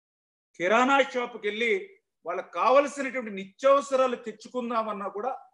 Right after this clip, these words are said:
పడవలు కూడా వాళ్ళకు అందుబాటులో లేనటువంటి పరిస్థితి, దుస్థితి మొట్టమొదటిసారిగా చూస్తూ ఉన్నాం. గతంలో కూడా తెలుగుదేశం ప్రభుత్వంలో ఇటువంటి వరదలు వస్తే ఒక్కొక్క లంక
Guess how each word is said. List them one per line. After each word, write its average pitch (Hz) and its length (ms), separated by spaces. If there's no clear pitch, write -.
పడవలు 285 640
కూడా 269 240
వాళ్ళకు 233 300
అందుబాటులో 254 920
లేనటువంటి 226 540
పరిస్థితి, 202 540
దుస్థితి 226 380
మొట్టమొదటిసారిగా 285 1120
చూస్తూ 294 220
ఉన్నాం. 254 320
గతంలో 277 500
కూడా 240 340
తెలుగుదేశం 269 720
ప్రభుత్వంలో 240 600
ఇటువంటి 240 360
వరదలు 233 400
వస్తే 254 240
ఒక్కొక్క 269 460
లంక 240 360